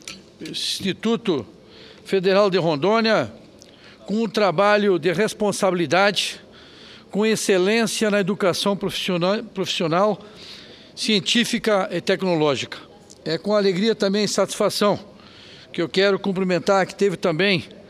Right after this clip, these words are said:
no meu gabinete, o diretor do campus de Colorado, Carlos Henrique, também do campus de Porto Velho,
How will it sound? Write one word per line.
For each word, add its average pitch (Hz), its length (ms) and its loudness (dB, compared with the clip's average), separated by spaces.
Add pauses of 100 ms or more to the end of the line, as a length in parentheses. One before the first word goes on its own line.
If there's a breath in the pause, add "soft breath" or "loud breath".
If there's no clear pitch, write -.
(760 loud breath)
no 156 80 -4
meu 190 160 0
gabinete, 190 800 0 (1700)
o - 60 -12
diretor 196 440 2
do 196 140 2
campus 196 380 0
de 180 80 -2
Colorado, 190 640 2 (460)
Carlos 196 360 2
Henrique, 180 640 0 (720 loud breath)
também 185 460 0
do 185 100 0
campus 214 320 0
de 185 120 -2
Porto 180 320 -2
Velho, 156 420 2